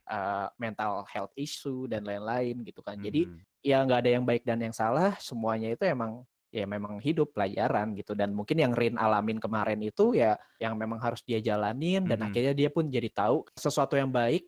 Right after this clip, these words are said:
Speaker 1: akan lebih baik ketika punya suatu visi yang sama. Dan itu suatu hal yang konsekuensinya sangat berat ya untuk, apalagi ketika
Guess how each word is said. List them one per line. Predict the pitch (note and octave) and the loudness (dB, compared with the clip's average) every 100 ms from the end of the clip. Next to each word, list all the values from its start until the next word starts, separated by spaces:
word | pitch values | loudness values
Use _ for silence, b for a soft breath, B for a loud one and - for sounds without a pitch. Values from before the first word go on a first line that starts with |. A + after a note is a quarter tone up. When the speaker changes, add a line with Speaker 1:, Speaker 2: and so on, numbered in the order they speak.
| - | -6
Speaker 1:
akan | C3+ C#3+ C3 | -2 0 0
lebih | B2+ B2 | -2 -2
baik | B2+ D#3+ - | 0 -2 -2
ketika | - B2 D#3 D#3+ | -8 -4 0 0
punya | - B2 A#2+ | -2 -6 -4
suatu | A#2 - A#2+ | -6 -8 -12
visi | B2+ - C3+ | -12 -6 -4
yang | A#2+ | -2
sama. | A#2 A2 G#2+ G#2 _ - | -2 -4 -6 -10 _ -6
Dan | G2+ G2+ | -4 -2
itu | - C3+ | -2 -2
suatu | - A#2 G#2 G#2+ | 0 0 0 0
hal | C3 D3+ | 2 4
yang | A#2 G2+ - _ | 2 -2 -10 _
konsekuensinya | - A#2 A#2+ - A#2 A#2 C#3 | -4 -2 0 0 0 0 -2
sangat | D3 A#2 A2 | 0 -2 -2
berat | G#2+ A#2 - | 0 0 0
ya | G#2 | -2
untuk, | G2 - - | -4 -6 -4
apalagi | G#2+ G2 G#2 | -2 -2 -4
ketika | - - - G2 G2 | -8 -8 -2 0 0